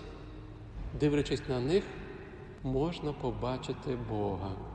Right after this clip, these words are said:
Тому що вони дивляться на цей матеріальний світ іншими очима. І ті очі нагадують очі Бога.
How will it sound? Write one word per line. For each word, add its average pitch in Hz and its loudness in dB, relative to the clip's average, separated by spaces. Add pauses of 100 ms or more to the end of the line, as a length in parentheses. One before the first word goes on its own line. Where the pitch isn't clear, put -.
(1800)
Тому 175 4
що 175 2
вони 165 6
дивляться 156 6
на 127 4
цей 160 2
матеріальний 147 4
світ 170 0 (120)
іншими 165 2
очима. 120 0 (880)
І 147 2
ті 139 2
очі 160 4
нагадують 123 4
очі 123 0
Бога. 107 0